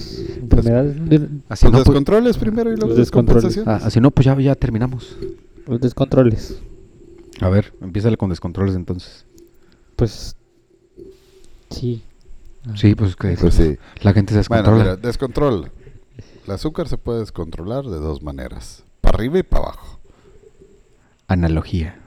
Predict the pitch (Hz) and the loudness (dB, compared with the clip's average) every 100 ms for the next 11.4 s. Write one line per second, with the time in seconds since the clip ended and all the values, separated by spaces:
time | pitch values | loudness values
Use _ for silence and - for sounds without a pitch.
0 | _ _ - 90 76 - - - 98 - | _ _ -10 -10 -10 -14 -18 -6 -2 -2
1 | - 147 - 127 127 110 69 139 147 - | -2 -6 -10 -2 2 2 0 -8 -10 -12
2 | - 123 117 110 - 143 143 98 - 135 | -6 -2 0 0 4 4 4 -2 0 2
3 | 131 135 - 90 131 113 113 - - - | 4 2 0 4 4 4 -6 -20 -20 -20
4 | - - - - - 90 98 - 113 110 | -20 -20 -20 -20 -12 -8 -6 -4 -4 -4
5 | 101 92 87 110 143 170 151 139 131 131 | -6 -6 -6 -4 0 0 -2 -4 -6 -8
6 | 120 135 147 165 165 165 - 139 190 175 | -8 -12 -10 -10 -12 -14 -14 -10 -8 -6
7 | 135 113 127 139 123 117 131 123 - 92 | -6 -6 -6 -6 -6 -8 -6 -4 -4 -4
8 | 90 123 151 95 82 76 - - 90 92 | -8 -10 -8 -8 -8 -12 -10 -4 -4 -4
9 | - 107 123 127 139 113 135 160 - - | -6 -6 -6 -8 -4 0 0 0 -4 -20
10 | - 110 107 113 - 123 143 185 233 240 | -14 -8 -4 -4 -4 -6 -6 -8 -8 -12
11 | 120 131 - | -10 -10 -10